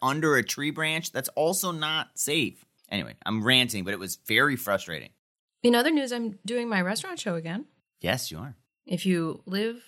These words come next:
Speaker 2: near New York, please come. It's gonna be on Wednesday, November sixteenth at nine thirty P M at the Caveat Theater this time. I'll post a, a link to the tickets in the episode description. It's possible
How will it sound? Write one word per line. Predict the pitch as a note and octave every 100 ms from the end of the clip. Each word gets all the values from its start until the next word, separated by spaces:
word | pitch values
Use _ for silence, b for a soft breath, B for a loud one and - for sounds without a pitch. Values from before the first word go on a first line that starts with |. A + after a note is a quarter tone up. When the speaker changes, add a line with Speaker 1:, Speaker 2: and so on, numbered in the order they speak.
| -
Speaker 2:
near | A3+ A#3
New | A3+
York, | A3+ D4 G4 - _
please | - F4 -
come. | F3 D#3+ B3 - _ _
It's | - D3+
gonna | - E3
be | D#3+ D3+
on | C#3 C#3+ C#3 - _
Wednesday, | G#3 C4+ D4+ D4+
November | C4+ A3+ G#3+
sixteenth | G3+ G3+ - G3+ F#3+
at | D#3
nine | E3+ F#3+ F#3+
thirty | F#3 F3+
P | E3+ E3
M | D3+ D3+ D3 -
at | D#3 -
the | - D#3 D#3+
Caveat | - A#3+ B3 F3 D3 G#2+ - - _
Theater | - - - - _
this | - -
time. | - - F#3 _
I'll | F3+ E3+
post | F#3 F3 F3 E3+
a, | - _ G3
a |
link | F3 G3 F#3
to | -
the | E3+
tickets | E3 G#3+ F3+ - - - _
in | E3
the | E3
episode | A3+ A#3+ F3+
description. | D#3 - E3 - G3 A3 B B B _
It's | A#3+ -
possible | - - D4 G4+ - B4